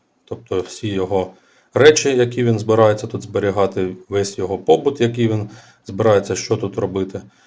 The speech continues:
От, все це реалізовано в цьому переплануванні. Е, кому цікаво, дивіться попереднє відео. А зараз, як я обіцяв, я розповім, як, е, зробити електрику,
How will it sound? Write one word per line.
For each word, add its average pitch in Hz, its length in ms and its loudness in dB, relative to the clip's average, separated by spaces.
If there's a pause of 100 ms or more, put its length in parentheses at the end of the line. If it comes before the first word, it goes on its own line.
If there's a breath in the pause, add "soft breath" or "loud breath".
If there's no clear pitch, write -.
(160 soft breath)
От, 95 220 -2
все 147 220 6
це 120 280 6
реалізовано 104 640 2
в - 200 -14
цьому 104 380 -2 (880)
переплануванні. 92 720 0 (960 soft breath)
Е, 101 280 -2 (160)
кому 117 220 6
цікаво, 107 420 2
дивіться 98 360 -2
попереднє 98 480 -2
відео. 147 360 4 (1500)
А 107 260 4
зараз, 143 480 6
як 107 260 0
я 104 60 2
обіцяв, 107 680 0
я 113 280 4
розповім, 113 560 0
як, 117 440 0
е, 98 200 0
зробити 98 420 0
електрику, 95 520 -2